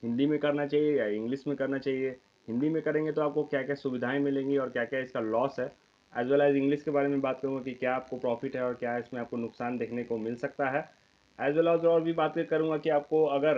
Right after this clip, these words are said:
practice करना है, आप लॉ, अ, करने के बाद या appearing में हो या लॉ आपने complete किया, तो आप practice कैसे शुरू कर सकते हो, तो कुछ चीज़ों के बारे में मैं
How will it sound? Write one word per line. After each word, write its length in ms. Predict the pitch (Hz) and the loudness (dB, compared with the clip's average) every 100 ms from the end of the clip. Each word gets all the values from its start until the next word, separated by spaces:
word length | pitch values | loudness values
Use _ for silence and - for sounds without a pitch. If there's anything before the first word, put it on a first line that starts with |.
| 107 - _ _ | 0 -10 _ _
practice 420 | - 120 - 170 175 | -4 -4 0 -2 2
करना 360 | 160 143 147 | 2 2 0
है, 200 | 143 151 | 2 2
आप 160 | 143 143 | 2 2
लॉ, 200 | 135 139 | 2 2
अ, 60 | 143 - | 0 -2
करने 560 | 127 127 127 127 123 135 | 2 4 2 0 -2 -2
के 100 | 131 | -2
बाद 240 | 127 127 | 0 0
या 180 | 127 120 | 0 0
appearing 420 | 120 117 117 131 | 0 0 0 -2
में 120 | 127 | -4
हो 260 | 123 127 127 | 0 4 4
या 320 | 123 120 - - _ _ - | 2 0 -2 -10 _ _ -4
लॉ 180 | 110 123 | 2 4
आपने 300 | 131 131 127 | 4 0 -2
complete 300 | 127 120 135 | -2 -2 2
किया, 180 | 139 139 | 2 4
तो 100 | 147 | 2
आप 260 | 143 - _ | 0 -4 _
practice 420 | 135 127 190 190 | -4 0 0 2
कैसे 220 | 170 147 | 0 0
शुरू 240 | 147 147 143 | -2 -2 0
कर 140 | 131 | 0
सकते 260 | - 131 143 | -2 -2 0
हो, 80 | 143 | 0
तो 120 | 143 | 0
कुछ 320 | - 170 - - _ _ _ | 0 -2 -4 -20 _ _ _
चीज़ों 240 | 135 147 180 | -2 0 2
के 80 | |
बारे 200 | 160 147 | 4 6
में 80 | 147 | 4
मैं 280 | 143 139 160 | 2 0 -4